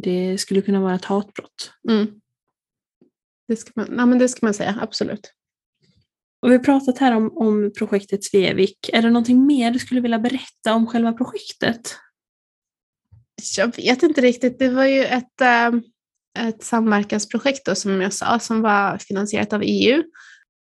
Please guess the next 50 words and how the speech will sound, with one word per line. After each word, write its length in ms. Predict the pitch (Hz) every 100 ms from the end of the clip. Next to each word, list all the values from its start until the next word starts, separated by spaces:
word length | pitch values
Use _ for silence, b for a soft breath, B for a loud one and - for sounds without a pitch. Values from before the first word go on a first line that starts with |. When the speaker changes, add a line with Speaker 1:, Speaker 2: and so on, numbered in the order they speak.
| -
Speaker 2:
Och 240 | 202 - - -
där 260 | 196 208
liksom 240 | 202 202 202
målet 480 | 202 208 190 190 185
var 100 | 170
att 300 | 190 - - _ _ _
utsatta 380 | 190 196 214 196
personer 380 | 202 - - -
ska 240 | - -
få, 220 | - - - _ _ _ _ _ _ -
ska, 300 | - - 208 -
ska 220 | 196 - 196
få 120 | 196
bättre 320 | - - 190
stöd. 460 | - - - - - B B -
Där 200 | - 190 190
polisen 540 | - 220 208 220 226 220
också 220 | 208 -
hade 240 | 190 185
ett 140 | 180 185
mål 340 | 190 185 180
att 120 | 180 - - b b b
de 240 | 214 220
vill 160 | 208 196
ju, 240 | 190 175 170 202 196 _ - - 107 -
det 160 | - 208
vill 120 | 214
vi 140 | 190
också, 220 | 202 - 240
men 400 | 240 240 247 240
<laughs> 40 |
polisen 340 | 247 240 254
hade 160 | 226 196
som 120 | 202
ett 240 | 185 - -
särskilt 280 | 196 208 220
mål 160 | 175
att 60 | 185
de 80 | 196
ville 200 | 180 190
se 260 | - 226
det 60 | 214
här 100 | 185
minskade 400 | 185 190 196 190
mörkertalet 920 | 185 185 - 208 - 165 180 208 -
och 180 | 208 202
att 140 | -
fler 240 | - 190 185
personer 400 | 202 202 190 208
fullföljer 720 | - 190 190 208 226 240